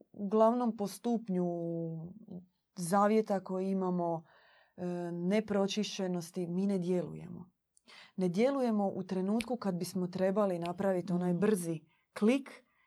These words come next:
Speaker 1: i djelovati, brzo se promijeniti,
Speaker 2: Mhm.
Speaker 1: jednostavno, vatreno napraviti jedan okret, skok i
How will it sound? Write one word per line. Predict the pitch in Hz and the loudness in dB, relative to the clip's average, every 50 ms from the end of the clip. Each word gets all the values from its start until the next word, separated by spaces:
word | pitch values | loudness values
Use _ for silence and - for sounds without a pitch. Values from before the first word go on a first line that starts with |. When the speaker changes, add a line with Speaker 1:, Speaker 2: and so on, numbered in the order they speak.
| _ _ - | _ _ -4
Speaker 1:
i | 202 190 | -2 0
djelovati, | 170 190 196 196 202 214 214 196 165 160 160 - 170 160 | 2 2 2 4 4 2 2 2 0 -4 -6 -8 -8 -8
brzo | 160 156 208 220 226 208 220 214 | -2 0 2 2 2 2 -2 -6
se | - - 208 196 | -6 -6 -8 -6
promijeniti, | - 190 185 185 185 185 190 196 202 202 196 196 - 165 156 156 151 151 147 147 | -4 -4 -4 -2 -2 -2 -2 0 0 0 -2 -4 -6 -10 -10 -10 -10 -12 -12 -12
Speaker 2:
Mhm. | 214 220 208 214 - 214 | -12 -10 -10 -10 -12 -12
Speaker 1:
jednostavno, | 190 160 170 220 226 214 196 180 175 175 - - 170 165 160 160 160 160 160 156 | -8 2 4 4 4 4 2 0 -2 -4 -6 -6 -6 -6 -6 -6 -6 -6 -6 -4
vatreno | 156 185 196 196 196 - 214 214 202 190 180 170 | -2 -2 -2 -2 -2 -2 -2 0 0 0 -2 -2
napraviti | 165 165 175 170 214 214 202 185 185 180 - 180 | -4 -6 -6 -4 -2 -2 -2 -2 -2 -4 -4 -4
jedan | 170 185 180 180 180 - _ | -2 -2 -4 -4 -6 -6 _
okret, | - 233 240 240 - 202 175 180 - | -2 -2 -2 -2 -4 -6 -6 -6 -8
skok | - - - - 240 247 240 240 - - - _ _ - - - - - _ _ _ _ | -12 -12 -6 -4 -2 -2 -2 -4 -8 -16 -18 _ _ -20 -20 -20 -20 -20 _ _ _ _
i | - 190 190 196 196 190 190 190 - | -6 -6 -4 -2 -2 -2 -4 -4 -6